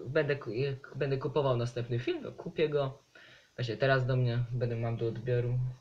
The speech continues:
w tego Empik-, w Empiku film, to, y, będę kupował film, będę wam go pokazywał na odcinku, przedstawiał. No i,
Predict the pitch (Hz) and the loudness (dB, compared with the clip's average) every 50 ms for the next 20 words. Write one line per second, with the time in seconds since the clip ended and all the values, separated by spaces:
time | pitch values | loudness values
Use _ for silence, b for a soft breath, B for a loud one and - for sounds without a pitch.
0 | _ _ _ _ B B B B B B - 113 107 104 101 104 117 123 120 127 | _ _ _ _ B B B B B B -10 -8 -8 -6 -6 -4 -2 -2 0 0
1 | 123 123 131 131 117 - - 95 104 107 107 107 110 - 123 123 131 120 117 117 | -2 -2 -4 -6 -8 -8 -10 -12 -12 -10 -10 -10 -10 -10 -10 -8 -6 -6 -6 -8
2 | - _ _ _ _ _ _ _ _ _ _ _ _ _ - - 143 139 135 131 | -10 _ _ _ _ _ _ _ _ _ _ _ _ _ -8 -4 -2 -2 -2 -2
3 | 131 B B B B B B B B B - - 175 165 156 147 135 127 113 - | -4 B B B B B B B B B 2 6 6 8 8 8 8 6 4 4
4 | - 113 113 113 110 107 107 - - - - - - 202 175 156 147 - - - | 2 2 2 4 2 0 -2 -4 -10 -16 -10 -2 0 0 2 2 0 -2 0 2
5 | 165 147 139 151 - - 415 415 370 - 151 147 143 135 131 123 120 113 107 120 | 4 4 4 4 6 8 8 8 8 6 4 4 2 2 2 0 0 0 -2 -4
6 | 120 - - _ _ _ - 180 170 - 170 156 156 147 156 151 143 151 143 131 | -6 -8 -12 _ _ _ -2 -2 2 2 2 2 2 0 -2 0 0 0 -2 -4
7 | 135 - - 131 127 131 120 - - 123 113 - - - 113 110 110 110 107 107 | -4 -4 -6 -4 -2 -2 -4 -2 -2 -4 -4 -4 -4 -2 -2 -2 0 0 0 0
8 | 107 104 107 - - _ _ _ _ _ _ _ _ _ _ _ _ _ _ - | 0 -2 -4 -8 -16 _ _ _ _ _ _ _ _ _ _ _ _ _ _ -6
9 | 403 453 427 381 339 302 285 240 202 196 | -4 0 2 2 2 2 0 -4 -8 -14